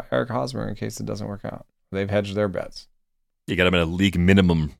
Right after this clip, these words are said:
Speaker 2: rate now, too, because someone else is footing the bill. You can live with that. That's not a problem.
Speaker 1: Yeah,
Speaker 2: No commitment.
Speaker 1: so, I, it's the type of player that I have a hard time buying because I'm like, "What do I do if it doesn't work out?"
Speaker 2: Yeah, I, I could understand that. It's funny that he's right next to, Casas is right next to Joey Meneses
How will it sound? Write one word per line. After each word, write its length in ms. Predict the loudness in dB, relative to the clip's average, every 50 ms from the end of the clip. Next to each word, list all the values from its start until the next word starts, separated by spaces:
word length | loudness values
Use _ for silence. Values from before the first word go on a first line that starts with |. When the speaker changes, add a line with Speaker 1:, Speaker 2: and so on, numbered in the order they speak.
| _
Speaker 2:
rate 260 | -2 0 0 0 0 -2
now, 200 | -8 -10 -12 -12
too, 240 | -8 -6 -4 -4 -4
because 260 | -6 -10 -8 -4 -2
someone 220 | 0 2 2 2 2
else 240 | 0 -2 -2 -2 -4
is 80 | -6
footing 280 | -2 0 2 2 2 2
the 60 | 0
bill. 380 | 2 4 6 6 4 4 0 -2
You 120 | -2 2
can 140 | 2 4 4
live 140 | 4 4 2
with 140 | 2 0
that. 280 | 0 0 0 0 0 -2
That's 200 | -4 -6 -4 -2
not 160 | -2 -2 -2
a 20 | -2
problem. 400 | -4 -4 -4 -2 -4 -6 -8 -12 _ _ _ _ _ _ _
Speaker 1:
Yeah, 280 | -6 -4 -4 -4 -4 0 2
Speaker 2:
No 160 | 2 2 4
commitment. 400 | 4 4 4 4 4 2 0 0
Speaker 1:
so, 60 | -4 -12 -18 _ _ _ _ _ _ _ _ _ _ -2
I, 240 | 2 2 2 2 0 -4 -8 _ 2
it's 200 | 2 2 4 4
the 120 | 2 2
type 380 | 2 2 2 4 4 4 4 2
of 100 | 0 0
player 400 | 4 6 6 8 8 8 8 8
that 140 | 6 6
I 140 | 6 4 4
have 140 | 4 4 4
a 100 | 4 2
hard 300 | 2 2 2 2 2 0
time 280 | -2 -2 0 0 2 2
buying 340 | 2 4 4 2 2 0
because 240 | -2 -4 -4 -4 -2
I'm 140 | -2 0 0
like, 180 | 2 0 0 0
"What 240 | -2 -2 0 2
do 140 | 2 2 2
I 60 | 2
do 200 | 2 0 0 0
if 80 | 0 -2
it 60 | -2
doesn't 200 | -2 -2 -2 -2
work 280 | -4 -4 -4 -4 -6 -6
out?" 160 | -8 -12 -16 _ _ _ _ _ _ _ _ _ _ _ _ _ _ _ -8
Speaker 2:
Yeah, 300 | -4 -4 -2 -2 -4 -6 -8 -6
I, 240 | -4 -4 -2 -4 -4
I 60 | -4
could 180 | -4 0 2 2
understand 460 | 2 2 0 0 0 0 0 0 0
that. 180 | -2 -2 0 0
It's 140 | 0 -2 0
funny 220 | 0 0 2 2
that 180 | 4 2 2 2
he's 240 | 0 -2 -4 -4 -2
right 320 | 2 4 4 4 2 2
next 280 | 0 0 0 0 -2 -2
to, 180 | 0 0 0 0
Casas 420 | 0 -2 -2 -2 -2 -2 -4 -4
is 140 | -4 -2 2
right 180 | 2 2 4 4
next 220 | 2 0 0 0
to 120 | 0 0 0
Joey 340 | 0 4 6 6 8 8 6
Meneses 800 | 4 2 2 2 2 0 0 -2 -6 -6 -6 -8 -8 -10 -12